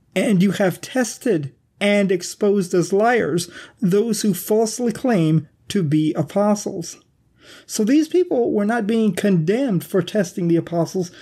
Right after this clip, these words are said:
and exposing the falsehoods. They were actually praised for it. But again, it's a very convenient thing for the Roman Catholic Church to neglect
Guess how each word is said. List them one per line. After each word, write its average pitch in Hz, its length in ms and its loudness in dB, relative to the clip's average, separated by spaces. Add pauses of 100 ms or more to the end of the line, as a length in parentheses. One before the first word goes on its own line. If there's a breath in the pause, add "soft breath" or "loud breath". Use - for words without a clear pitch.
(160 loud breath)
and 190 160 2
exposing 180 600 0
the 160 100 2
falsehoods. 170 600 0
They 196 260 0
were 208 160 -4
actually 156 420 -2
praised 190 420 0
for - 160 -2
it. - 120 -6 (160)
But 180 140 0
again, 180 440 0 (260 loud breath)
it's 208 200 -2
a 202 80 2
very 214 280 2
convenient 196 680 0
thing 262 320 0
for 202 160 -2
the 208 140 0
Roman 190 300 -2
Catholic 175 420 0
Church 202 400 -2 (380 soft breath)
to 202 340 0
neglect 190 640 0